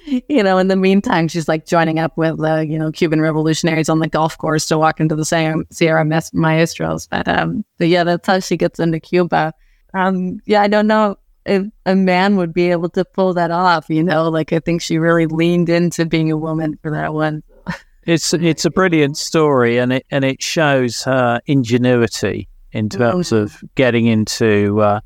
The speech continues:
Speaker 2: places where she's, she's not, um, supposed to be. And wha-, one of the stories while, while she's in Cuba that I found fascinating is she, she finds a, a U S Marine serving
Speaker 1: Mm.
Speaker 2: with the, uh,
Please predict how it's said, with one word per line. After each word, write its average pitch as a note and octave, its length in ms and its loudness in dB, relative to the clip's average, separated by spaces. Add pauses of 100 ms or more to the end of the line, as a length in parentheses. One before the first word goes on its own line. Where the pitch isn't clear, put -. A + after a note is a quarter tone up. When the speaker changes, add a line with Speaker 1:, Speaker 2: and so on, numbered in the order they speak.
(580)
Speaker 2:
places A#2 600 0
where G#2+ 540 2
she's, G2+ 600 -2
she's A2 340 -4
not, A#2 220 0 (400)
um, G#2 580 0 (140)
supposed - 460 -2
to A2+ 60 -2
be. B2+ 280 0 (300)
And E3+ 180 0
wha-, G3 320 2
one G3+ 240 0
of A3 80 2
the F#3 80 0
stories G3 520 0
while, D#3 220 2
while C#3+ 220 0
she's B2 240 -6
in D3 180 0
Cuba B2+ 380 2
that A#2 160 0
I B2 80 2
found B2+ 280 0
fascinating B2 680 0
is A#2+ 100 -4
she, D#3+ 220 -4
she E3 180 -6
finds G#3 480 0
a, D3+ 320 2
a D#3 60 0
U D#3 280 2
S D3 240 -2
Marine C#3+ 680 0 (380)
serving A#2 600 0
Speaker 1:
Mm. F3+ 160 2
Speaker 2:
with D3 220 -4
the, A2+ 340 2
uh, A2 160 0